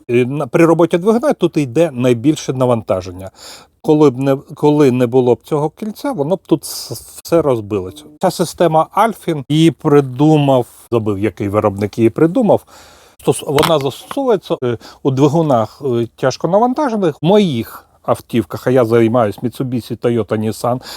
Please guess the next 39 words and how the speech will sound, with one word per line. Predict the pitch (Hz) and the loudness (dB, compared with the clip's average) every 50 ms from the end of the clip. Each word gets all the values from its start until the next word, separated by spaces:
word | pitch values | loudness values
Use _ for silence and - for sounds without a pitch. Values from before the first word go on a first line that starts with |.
| - - | -18 -12
Це | - - 143 | -2 -2 -2
двигун | 135 143 147 127 139 156 135 117 | 2 2 2 2 2 0 0 0
чотири | - 143 120 - 143 123 123 | -2 -4 -2 -2 0 0 0
Д | 110 113 113 | 2 0 0
п'ятдесят | - - 120 104 - - 120 104 - | 0 0 -6 -6 -4 -4 -6 -6 -2
шість, | - 170 156 - _ - - - - - | -2 -2 -2 -2 _ -20 -20 -20 -20 -14
чотири | - - 135 120 - - 143 139 123 120 127 151 | -2 -2 -2 0 2 2 4 4 4 4 2 0
М | 147 117 117 | -2 -2 -2
сорок, | - - 170 170 160 151 - | -2 0 2 2 2 2 -2
чотири | - - - - 131 117 120 117 | -4 -14 -6 -4 -2 0 0 0
М | 113 107 | 0 -2
сорок | - - 160 120 110 - | -2 -2 -2 -2 0 -2
один | 175 139 156 170 156 - - - - - | -2 -2 -2 -2 -2 -4 -14 -20 -14 -4
і | 170 165 170 180 170 - | 0 2 2 2 2 2
один | 131 123 120 110 107 120 139 151 139 | 0 0 0 -2 -2 -2 0 0 0
К | - - 127 127 120 | 0 2 2 2 2
Д | 110 117 127 127 123 - | 2 0 -2 -2 -2 -2
Ф | 123 123 113 - - | 0 0 0 0 -4
Т. | _ - 107 95 92 - | _ -4 -4 -2 0 -2
Завжди | 123 110 101 110 147 151 | -2 -2 0 2 2 2
повинна | - - 123 113 113 123 113 113 110 | 4 2 2 4 4 2 2 2 0
бути | 101 98 113 127 127 - 117 98 | 0 0 0 -2 0 0 -4 -6
ця | - - - 110 104 101 | -6 -6 -4 -2 -2 0
канавка. | - 113 101 92 87 82 - _ - - - _ _ - | 0 0 0 0 -6 -8 -14 _ -16 -16 -16 _ _ 0
А | 202 233 | 2 2
знизу | 214 190 208 185 170 151 147 170 180 180 165 _ _ _ - | 2 2 0 0 0 0 -2 -6 -10 -10 -12 _ _ _ -20
стоїть | - _ - 190 175 156 139 - | -20 _ -4 -2 -2 -2 -4 -6
мій | 151 156 160 160 131 110 - | -6 -6 -4 -4 -6 -8 -2
торгівельний | - 123 110 104 120 120 117 113 110 107 107 107 110 101 | -2 -2 0 2 0 2 4 4 4 4 2 -2 -2 -2
бренд | 98 113 113 107 110 120 135 _ - - - | 0 2 2 2 2 0 -2 _ -14 -10 -4
Matomi | 127 131 123 - - 127 104 101 110 120 135 139 _ _ _ - - - - - _ _ | 0 0 0 0 2 0 2 2 0 -2 -6 -8 _ _ _ -20 -20 -20 -20 -20 _ _
з | - - - | -18 -14 -4
таким | - 190 165 - 185 151 135 117 | -2 -2 0 2 0 0 2 2
же | 135 120 | 2 0
поршнем, | - - 120 117 113 - - - 147 139 135 - | 0 0 0 0 0 0 -4 -8 -10 -10 -10 -12
з | - - | -14 -16
такими | - - - 147 - - 202 190 170 156 | -8 -2 -2 -2 0 0 0 0 2 0
же | 123 127 120 | 0 0 -2
системами. | - - 135 110 - - - 127 127 139 147 147 151 147 | -2 -2 -6 -6 -6 -2 0 0 0 0 -2 -8 -8 -12